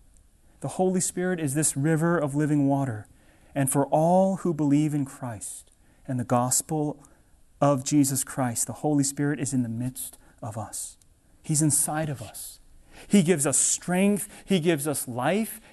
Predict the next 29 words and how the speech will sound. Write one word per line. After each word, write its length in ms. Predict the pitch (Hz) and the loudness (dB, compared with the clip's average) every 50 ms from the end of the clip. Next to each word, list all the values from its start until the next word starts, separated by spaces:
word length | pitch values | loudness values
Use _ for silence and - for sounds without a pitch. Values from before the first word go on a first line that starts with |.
| - - | -4 -2
And 160 | 156 165 165 | 0 2 4
this 160 | 214 214 - | 4 2 2
is 120 | 220 185 | 2 2
why 160 | 185 196 185 180 | 2 2 2 2
the 120 | 160 180 | 0 -2
Apostle 500 | 170 - - - 175 170 170 - - 160 | -4 -4 -2 0 0 0 0 0 -4 -6
Paul 400 | - - - 196 214 220 180 147 | -6 0 4 6 6 6 4 2
in 80 | 131 127 | -2 -2
First 260 | - 170 160 - - | -4 -4 -6 -6 -6
Corinthians 560 | - 175 185 208 202 208 156 131 120 117 110 | -6 -6 -4 -4 -2 0 0 2 2 0 0
writes 440 | 117 120 127 135 147 - - - - - - - - | 0 0 0 0 0 -2 -6 -8 -8 -10 -16 -10 -2
that 120 | - 156 131 | -2 0 0
the 80 | 143 | 0
body, 560 | 123 - - 165 156 160 175 190 175 135 120 127 - | -4 -2 0 2 2 2 2 0 -2 -4 -6 -6 -6
our 220 | 156 175 196 196 | -4 -2 -2 -4
bodies, 440 | 156 175 165 170 180 180 160 143 - | -4 -6 -6 -4 -2 -2 -2 -2 -2
are 120 | 151 139 | -4 -6
temples 600 | 131 - - 180 185 185 - 143 123 113 110 - - - - - - | -6 -6 -6 -4 -4 -4 -4 -6 -8 -6 -8 -10 -12 -14 -20 -16 -6
for 140 | - 165 156 | -2 -2 0
the 80 | 143 | -2
Holy 360 | 127 - - 165 160 156 151 147 | -2 0 2 2 4 4 2 -2
Spirit. 460 | - - - - 131 117 98 92 - _ _ _ _ _ _ _ _ _ _ _ - - | -4 -6 -8 -6 -8 -8 -8 -10 -16 _ _ _ _ _ _ _ _ _ _ _ -10 -2
And 120 | - 143 | 2 4
because 400 | 170 165 - - - 233 247 226 | 4 4 2 2 2 4 4 4
of 160 | 269 214 165 147 | 4 2 2 2
this 260 | 185 214 202 - - | 2 2 2 0 -2
reality, 840 | - 180 175 175 170 156 143 139 151 165 170 160 123 107 104 107 - _ - - - - | -4 -4 -2 -2 0 0 0 0 -2 -4 -4 -6 -6 -6 -10 -12 -16 _ -20 -20 -16 -8
God's 420 | - 139 143 151 160 170 - - | -4 -2 0 2 0 0 -2 -4
people 640 | - - - 175 175 - 175 175 175 175 175 - | -8 -6 -4 -4 -4 -2 -2 -4 -2 -4 -6 -8